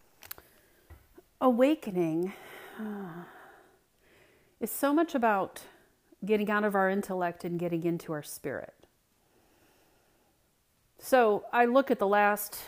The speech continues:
hmm, I'm gonna call it three hundred years of human development, probably started just after the Dark Ages in the Renaissance era. It was all focused on intellect. We needed to know things. We had to have knowledge. We have to have training and education and universities and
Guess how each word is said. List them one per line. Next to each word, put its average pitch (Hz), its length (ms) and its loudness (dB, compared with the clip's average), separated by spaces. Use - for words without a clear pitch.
hmm, 226 680 -2
I'm 247 140 0
gonna 262 140 0
call 208 240 -2
it - 100 -8
three 208 220 -10
hundred 190 360 -8
years 185 320 -6
of 175 120 -12
human 196 420 -8
development, 190 640 -4
probably 320 580 0
started 185 460 0
just 196 240 -4
after 185 240 -4
the 170 80 -8
Dark 165 320 -6
Ages 165 320 -8
in 165 120 -6
the 165 100 -4
Renaissance 165 760 -8
era. 87 420 -8
It 240 80 2
was 233 160 4
all 247 260 4
focused 226 420 -2
on 196 140 -2
intellect. 180 500 -4
We 190 120 0
needed 208 260 -2
to 208 140 -4
know 190 560 2
things. 160 300 -6
We 170 40 -6
had 170 80 -8
to 170 60 -8
have 165 100 -8
knowledge. 175 840 -2
We 175 60 -4
have 160 100 -8
to 165 80 -8
have 156 180 -12
training 220 540 -6
and 165 100 -2
education 170 800 -8
and 156 320 -6
universities 190 920 -4
and 151 120 -8